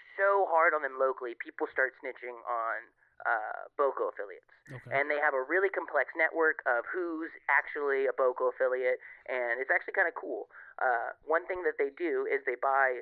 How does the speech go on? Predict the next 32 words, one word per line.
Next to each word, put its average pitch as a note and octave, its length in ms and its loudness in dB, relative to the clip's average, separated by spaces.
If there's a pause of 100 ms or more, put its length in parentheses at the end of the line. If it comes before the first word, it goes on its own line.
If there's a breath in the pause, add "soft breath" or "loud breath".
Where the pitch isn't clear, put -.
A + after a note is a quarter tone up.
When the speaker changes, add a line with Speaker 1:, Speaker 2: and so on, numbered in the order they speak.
(100)
Speaker 1:
cell E3 240 2
phones C#3+ 280 0
en B2+ 120 -8
masse, C3 380 0 (380 loud breath)
and C3+ 180 2
they B2+ 100 -2
program D3 520 0
numbers D#3 400 -2
into B2 320 -6
'em, A#2+ 180 -8 (380 loud breath)
uh, A#2+ 260 4
so D3 80 -2
they C#3 120 2
only D3 240 0
call C3 260 0
each A#2+ 140 -8
other. - 260 -8 (260 loud breath)
So D#3+ 180 4
do - 140 -16
you F#3+ 60 -2
guys G3 220 4
know F3 260 4
the C#3+ 80 0
Speaker 2:
Wow. B2 60 -10
Speaker 1:
fundamentalist D3+ 540 0
leader C3+ 380 2
that B2+ 200 -2
got B2 180 0
caught C3 220 0
in - 60 -20
Texas? D#3 380 0 (600 soft breath)
Uh, A#2+ 400 0